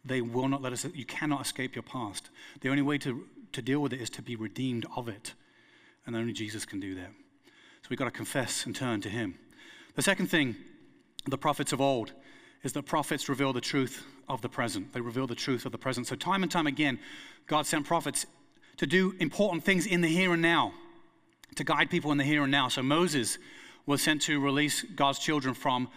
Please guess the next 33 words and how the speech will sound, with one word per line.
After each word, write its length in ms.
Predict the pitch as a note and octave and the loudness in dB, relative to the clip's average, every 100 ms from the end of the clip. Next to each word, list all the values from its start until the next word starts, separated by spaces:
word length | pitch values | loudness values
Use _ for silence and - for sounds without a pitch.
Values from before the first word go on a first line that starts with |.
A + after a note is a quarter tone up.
| - - - | -20 -14 -6
slavery. 580 | - D#3 D3+ B2+ G2+ - - _ _ _ _ _ _ - | 0 2 2 0 -4 -10 -20 _ _ _ _ _ _ -6
We 100 | C#3 | -4
see 140 | - C#3+ | 0 0
Samuel 500 | E3 E3 E3+ C3+ - - - - C#3+ | 4 4 4 2 0 -10 -20 -10 -4
rejected 460 | - D3 - C#3 | 2 2 2 -2
King 200 | - D3 | 2 0
Saul 360 | - E3 D3 G#2 | 2 4 4 2
for 160 | - | -2
being 180 | C3+ C3+ | 0 2
an 80 | C3+ | 4
evil 280 | C#3 C#3 B2 | 4 2 0
king 280 | - D#3 B2+ | 2 4 4
and 100 | B2 | 0
then 100 | B2 | 0
anointed 340 | C3 C3 B2+ | 0 0 0
David 320 | C3+ C#3 A#2+ | 2 2 0
as 100 | A2+ | -4
the 80 | A2+ | -6
future 440 | - C3 - A2+ - - - - - | -4 -4 -2 -6 -6 -18 -20 -20 -6
king. 280 | - D3 G#2 - - - - - | 2 2 2 -4 -20 -20 -10 -4
We 80 | |
see 360 | C3+ D3+ D3 B2+ - - | 0 4 4 2 -6 0
Elijah, 520 | D3 D#3+ F3+ C#3 G#2 - - - - | 4 6 4 2 -2 -4 -20 -14 -4
uh, 340 | A#2+ A#2 A2+ - - - - | -2 0 -2 -6 -20 -14 -6
expose 440 | - - D#3+ D3+ | -2 2 4 4
the, 160 | D3 D3 | 0 0
the, 160 | C3+ | -2
the 160 | D3 C3+ | 0 -2
false 260 | F3 D#3 | -2 -2
prophets 460 | - E3+ D3+ D3 - | -2 -2 -2 -2 -2
of, 180 | B2+ - - | -2 -4 -8
of 160 | A#2 | -2
Baal. 340 | C#3 D3+ A#2+ | 2 2 2